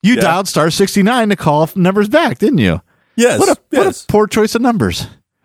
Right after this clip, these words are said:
Speaker 2: Poor
Speaker 1: <laughs> Well,
Speaker 2: or
Speaker 1: or, or
Speaker 2: comedic-,
Speaker 1: fantastic.
Speaker 2: com-, or comedically
Speaker 1: <laughs> Yeah,
Speaker 2: awesome.
Speaker 1: right, yeah. So the phone booth arrives with the cigarette smoking man. Now he's got a new set of henchmen, but it's people we recognize.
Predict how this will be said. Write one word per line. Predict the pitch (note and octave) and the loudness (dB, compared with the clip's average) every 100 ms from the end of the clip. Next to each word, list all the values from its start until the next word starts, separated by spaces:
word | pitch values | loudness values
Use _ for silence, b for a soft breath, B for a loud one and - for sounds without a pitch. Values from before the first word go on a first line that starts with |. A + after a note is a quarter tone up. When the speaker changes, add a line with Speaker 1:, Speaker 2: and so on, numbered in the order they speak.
| B B B B B B B _ _ _ _ - | B B B B B B B _ _ _ _ -6
Speaker 2:
Poor | A2 B2 C4 D4 | 0 2 2 0
Speaker 1:
<laughs> | |
Well, | G3+ F#3 - | 0 0 0
Speaker 2:
or | E3+ E3 - | 0 0 -2
Speaker 1:
or, | |
or | C#3 C#3+ C#3 | 0 2 0
Speaker 2:
comedic-, | B2+ - D3 D3+ | -2 -2 -2 0
Speaker 1:
fantastic. | D#3 A3 - C3 F3+ | -2 -2 -2 -2 -2
Speaker 2:
com-, | C3+ _ _ _ _ _ - | -4 _ _ _ _ _ -4
or | G#3 | -4
comedically | - B2+ G3 - A3 | -2 0 0 0 0
Speaker 1:
<laughs> | G3 | 0
Yeah, | E3+ | -2
Speaker 2:
awesome. | - F3 | -2 -2
Speaker 1:
right, | D3 D#3+ | -2 -4
yeah. | - - _ _ _ _ - - - - - A3+ | -4 -8 _ _ _ _ -20 -20 -20 -18 -4 -2
So | - G3+ F#3+ F3+ | 0 0 2 2
the | F3 | 0
phone | E3+ A3 C4+ | 0 0 0
booth | C4+ A3+ | 0 0
arrives | G3+ D3+ C3 C3 | 2 2 2 2
with | D#3+ | 0
the | G#3 | 0
cigarette | E3 G3 E3+ D#3+ | 0 2 0 -2
smoking | - D3+ C#3 | 0 -2 0
man. | B2 B2 | 0 0
Now | A#2+ D3 | 0 0
he's | G3 F3 | 0 0
got | F3 | 0
a | |
new | D#3+ D#3+ A3+ | 2 2 2
set | A3 F#3+ | 0 0
of | D#3 | 2
henchmen, | D3 - A#2+ | 0 -2 -2
but | A2 | 0
it's | A2+ - | -2 -2
people | D3 D3+ | -2 0
we | D3+ | 2
recognize. | D3 D#3+ F3+ D3 B2 G#2+ F2 D#2+ | 2 0 0 0 0 0 0 -4